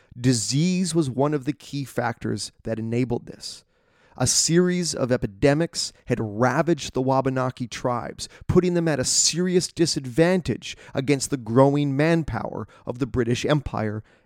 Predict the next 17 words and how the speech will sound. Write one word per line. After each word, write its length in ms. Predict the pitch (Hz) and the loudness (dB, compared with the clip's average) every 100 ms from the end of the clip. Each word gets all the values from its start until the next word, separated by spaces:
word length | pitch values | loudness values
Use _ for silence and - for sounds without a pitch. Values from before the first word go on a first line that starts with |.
| _ | _
and 140 | 110 | -6
her 100 | 101 | -2
settlers. 800 | 110 - 151 143 - - - - _ _ _ _ _ _ _ _ _ _ | -2 0 -2 -4 -8 -18 -20 -20 _ _ _ _ _ _ _ _ _ _
Furthermore, 640 | 208 226 131 113 - - - _ _ - | 0 2 0 0 -6 -10 -16 _ _ 0
the 80 | |
Wabanaki 840 | 135 139 196 185 170 175 180 - 143 | 2 4 4 4 4 2 2 0 -2
could 220 | - 143 - | 2 2 4
only 360 | 143 175 185 185 | 4 6 4 2
rely 760 | 151 156 139 160 151 123 117 117 - | 4 4 4 4 2 0 -4 -8 -6
on 160 | - 147 | 0 0
a 80 | 143 | 0
much 480 | 135 180 - - - | 0 0 0 -4 -2
smaller 520 | 151 156 160 175 165 | 2 4 4 4 2
Acadian 580 | 156 - 131 131 139 131 | 0 -2 -2 -2 -4 -4
population 640 | 117 117 120 127 120 110 | -4 -4 -4 -6 -8 -10
for 140 | 104 113 | -10 -8
support. 640 | - 120 214 214 - | -8 -6 -2 -2 -4